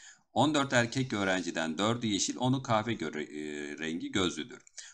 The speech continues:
Buna göre bu sınıftan rastgele seçilen bir öğrencinin kız veya yeşil gözlü olma olasılığı kaçtır? Bakın bize kız veya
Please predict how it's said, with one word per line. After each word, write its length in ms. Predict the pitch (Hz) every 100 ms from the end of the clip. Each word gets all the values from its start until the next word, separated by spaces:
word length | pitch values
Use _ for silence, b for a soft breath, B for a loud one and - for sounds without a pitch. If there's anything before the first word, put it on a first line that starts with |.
| -
Buna 160 | 123 175
göre 260 | 92 120
bu 60 | 151
sınıftan 480 | - 139 - 131 120
rastgele 380 | 139 - 165 147
seçilen 460 | 139 127 120 113
bir 100 | 107
öğrencinin 680 | 92 90 85 80 80 85 -
kız 360 | - 165 156 107
veya 280 | 87 78 78
yeşil 480 | 87 101 - 127
gözlü 320 | 85 82 71 82
olma 340 | 104 113 92
olasılığı 500 | 78 69 - 120 151
kaçtır? 480 | - 71 - - -
Bakın 280 | - 78 76
bize 360 | 80 98 110
kız 580 | - 98 113 131 127 80
veya 680 | 78 67 65 67 92 139